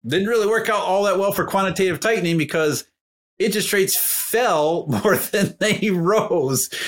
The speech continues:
So they, what they had to do was, because otherwise you would say, "Well, quantitative tightening seems to pr-, produce an inverse correlation." They'd have to say, "Well, okay, we'll go back and look at all those other Q E studies and just kind of flip the sign there."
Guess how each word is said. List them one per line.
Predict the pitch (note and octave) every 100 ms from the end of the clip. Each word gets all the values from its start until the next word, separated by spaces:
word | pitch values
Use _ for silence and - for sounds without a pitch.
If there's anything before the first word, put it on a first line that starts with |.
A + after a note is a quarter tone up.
| - -
So | F3+ F#3 F3+
they, | D#3 F3+ - - -
what | F#3 A3
they | G3+
had | G#3 B3 A#3+
to |
do | E3+ F3 E3
was, | D3+
because | D#3 D3 D#3+ D3 A#2+ - _ _ _ _
otherwise | D3 G3+ F#3+ E3 D#3
you | D3+
would | -
say, | D3+ C3
"Well, | B2+ C3+
quantitative | - F#3 G3+ F#3 F#3 C3+
tightening | G3 F#3+ C3+
seems | - D#3+ -
to | C#3
pr-, | A2+ C3 -
produce | C#3 D3+ D3
an | B2 -
inverse | F3+ D4 G#3+ A2
correlation." | - C#3 A2+ G2+ G2 F#2+ C#3+ D#3 E3 _ _ _ _ _
They'd | D#3 E3+
have | G#3+ E3+
to |
say, | - F#3
"Well, | E3 E3+ F#3 F3+ E3+ E3 E3
okay, | - C3+ C3
we'll | E3
go | G3
back | F3 G3+ G3
and | F#3
look | F3+ F3
at | D3
all | D#3+ E3
those | D#3 C3+
other | D3 C#3+ C3
Q | - - B2+ C3+
E | C4+ C4
studies | - - C3 A2 B2 C#3
and | D#3 F3
just | -
kind | G3 D#3+
of |
flip | - E3+ E3
the | C3+
sign | - A#2 G2+ F#2
there." | E2